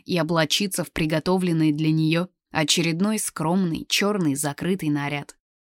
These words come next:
Когда она оказалась на свежем воздухе, не могла не вздохнуть полной грудью, наполняя её удовольствием.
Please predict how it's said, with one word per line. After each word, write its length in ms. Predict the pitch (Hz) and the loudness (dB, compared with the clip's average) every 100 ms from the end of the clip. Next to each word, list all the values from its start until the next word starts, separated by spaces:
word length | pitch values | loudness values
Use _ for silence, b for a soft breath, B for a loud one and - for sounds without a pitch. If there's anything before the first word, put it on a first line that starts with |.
| _ - | _ -2
Когда 400 | 170 170 196 220 | 0 4 4 6
она 160 | 185 | 4
оказалась 600 | 160 170 156 202 208 160 | 4 2 0 2 2 2
на 120 | 160 151 | 0 0
свежем 460 | 175 185 175 156 | 0 0 2 2
воздухе, 580 | 175 196 165 160 165 - _ - | 2 0 -2 -6 -8 -12 _ 6
не 160 | 185 | 8
могла 380 | 180 175 185 190 | 8 6 4 4
не 140 | 185 | 4
вздохнуть 680 | 170 165 170 - 190 185 - | 2 0 0 2 0 0 0
полной 360 | 185 180 175 170 | 0 2 2 2
грудью, 500 | 180 180 175 151 147 | 2 2 2 0 0
наполняя 600 | 151 160 160 185 202 160 | 2 2 2 2 2 0
её 340 | 156 156 180 | 0 0 0
удовольствием. 960 | 170 160 156 165 160 - - 151 139 | -2 -2 -2 -2 -4 -4 -6 -8 -8